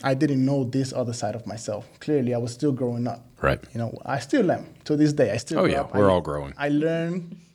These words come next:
Speaker 1: tons of different things every day, every single day of my life. But that's how it all started. You know, I went to New York, New Jersey, and I got hit with that, selling the fiber optics.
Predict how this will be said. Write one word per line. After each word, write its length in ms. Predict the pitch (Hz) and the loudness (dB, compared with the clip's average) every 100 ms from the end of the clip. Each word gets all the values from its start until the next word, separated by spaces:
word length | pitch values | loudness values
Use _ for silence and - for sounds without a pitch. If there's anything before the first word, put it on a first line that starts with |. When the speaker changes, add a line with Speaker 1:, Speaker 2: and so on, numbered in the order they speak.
| _ - | _ -4
Speaker 1:
tons 240 | 160 156 | -2 -2
of 100 | 151 | -2
different 300 | 143 139 139 | -4 -6 -6
things 220 | 135 135 - | -6 -8 -4
every 180 | 139 127 | -4 -4
day, 260 | 120 98 - | -10 -14 -14
every 180 | 127 135 | -10 -8
single 220 | 123 123 120 | -8 -8 -6
day 120 | 117 | -6
of 140 | 110 | -8
my 80 | 113 | -8
life. 280 | 107 95 - - | -10 -12 -14 -4
But 120 | 220 | -2
that's 160 | 185 180 | 0 -2
how 100 | 165 | -2
it 100 | 151 | -2
all 80 | 135 | -4
started. 380 | - 147 117 113 | -4 -4 -4 -6
You 60 | |
know, 100 | 123 | -6
I 40 | 131 | -6
went 200 | 143 143 | -6 -6
to 200 | 143 139 | -6 -4
New 180 | 135 147 | -4 -4
York, 440 | 135 151 147 131 135 - | -2 -2 -2 -2 -8 -12
New 180 | 139 135 | -8 -6
Jersey, 560 | 127 170 156 120 131 135 - | -2 -2 -2 -6 -12 -12 -14
and 140 | 123 | -10
I 80 | 120 | -10
got 160 | 117 107 | -10 -10
hit 200 | 139 127 | -8 -8
with 140 | 117 | -10
that, 260 | 101 98 - | -12 -14 -18
selling 320 | - 135 127 117 | -12 -8 -6 -8
the 80 | |
fiber 300 | 117 120 113 - | -8 -10 -10 -14
optics. 540 | 104 - - - - | -16 -18 -20 -20 -20